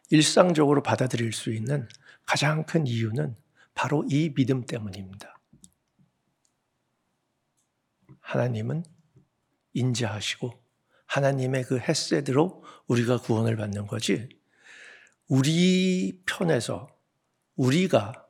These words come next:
내가 나서서 할 수 있는 것은 하나도 없다라는 그것이 오늘 우리가 시편 사십사 편을 읽으면서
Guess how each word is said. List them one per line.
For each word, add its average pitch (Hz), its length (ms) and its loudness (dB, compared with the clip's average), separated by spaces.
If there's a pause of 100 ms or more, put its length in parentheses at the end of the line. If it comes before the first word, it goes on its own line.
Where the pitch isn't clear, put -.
(120)
내가 147 340 2
나서서 131 420 -2
할 131 180 -6
수 - 220 -6
있는 110 200 -4
것은 143 300 -8 (160)
하나도 139 340 -4
없다라는 110 1040 -6 (680)
그것이 123 680 2 (800)
오늘 139 220 8
우리가 117 560 4 (100)
시편 - 440 -2
사십사 - 840 -6
편을 127 360 -4
읽으면서 120 920 -4